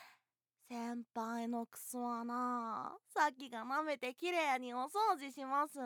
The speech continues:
んで。えー、気にしないでください。自分たちの頭のケツ穴まできれいにすんのが、うちら下の者の務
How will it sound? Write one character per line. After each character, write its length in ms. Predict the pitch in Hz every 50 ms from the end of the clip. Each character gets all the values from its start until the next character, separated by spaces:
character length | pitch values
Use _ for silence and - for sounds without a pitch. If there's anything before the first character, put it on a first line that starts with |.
| 226 214
ん 120 | 220 226
で。 80 | 240 277
え 20 | 302 320 330 339 339 349 349 349 349 - - _ _ _ _ _ _ _ _ _ _ _ _ _ _ _ 330 302 294 277 247 262 285 480 605 719 831 880 855 - - 403 427 415 392 370
ー、 40 | 330 -
気 200 | - 262 269 285
に 20 |
し 40 | 415 640 740 - 494 381
な 80 | 392 480 587 587 440 311
い 20 |
で 100 | 254 262
く 100 | - 262
だ 200 | 262 262 262 262
さ 600 | 262 302 277 269 277 277 277 269 262 262 254 240
い。 40 | 233 - - - - - - - _ _ _ _ _ _ _ _ 233
自 220 | 277 277 269 269 262
分 340 | 311 330 330 320 320 302
た 180 | 240 254 240 214
ち 140 | - 240 220
の 140 | 208 196 202
頭 480 | - 214 196 202 208 - 233 269 269
の 120 | 277 277 269
ケ 200 | - 277 262 254
ツ 140 | - 285 277
穴 240 | 277 269 269 285 277
ま 120 | 269 254
で 140 | 240 226 196
き 160 | - 269 285
れ 240 | 285 269 262 240 226
い 40 | 214
に 120 | 190 196
す 300 | - - 233 220 214 208
ん 100 | 214 202
の 140 | 185 170 180
が、 500 | 190 202 220 233 233 220 208 202 202 - - - 784 - - - _ _
う 220 | 359 330 302 302 -
ち 160 | - 349 320
ら 180 | 285 226 247
下 200 | 320 - - 339
の 120 | 339 339 349
者 220 | 349 349 359 339
の 160 | 302 247 226
務 220 | - - - -